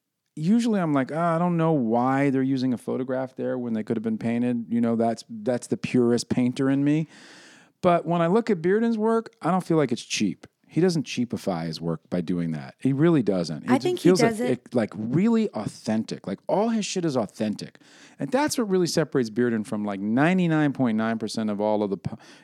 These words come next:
Speaker 1: you know, imposters out there. So many imposters out there that are doing such canned work that have just been, like, you know,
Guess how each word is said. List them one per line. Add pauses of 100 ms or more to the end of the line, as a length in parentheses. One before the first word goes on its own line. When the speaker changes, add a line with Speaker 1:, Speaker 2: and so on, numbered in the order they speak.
Speaker 1:
you
know,
imposters
out
there. (840)
So
many
imposters
out
there (440)
that
are
doing
such (600)
canned (300)
work (220)
that
have
just
been,
like, (440)
you
know,